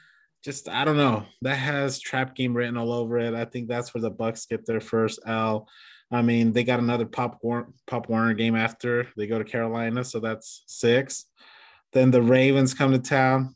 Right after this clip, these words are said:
That's gonna be their first home loss. I, I can't go against Lamar, like, in the regular season. You know, Lamar, he's,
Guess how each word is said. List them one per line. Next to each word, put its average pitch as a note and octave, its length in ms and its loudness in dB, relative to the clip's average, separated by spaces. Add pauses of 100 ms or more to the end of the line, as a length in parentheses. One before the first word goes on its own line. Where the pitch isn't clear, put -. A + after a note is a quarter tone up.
That's C3+ 300 0
gonna C3 180 0
be C3+ 140 -2
their B2 120 0
first B2+ 300 -4
home B2 240 -4
loss. A2+ 380 -4
I, A2+ 220 -8 (200)
I A#2 100 -6
can't A#2+ 320 -6
go A#2 160 -2
against A#2 300 -4
Lamar, A2 500 -4
like, G#2+ 320 -6 (840)
in A2+ 160 2
the A2 80 4
regular A2 360 2
season. G#2 360 -4
You G#2+ 120 -4
know, G#2 220 -4
Lamar, A#2 540 0 (400)
he's, A#2 240 -6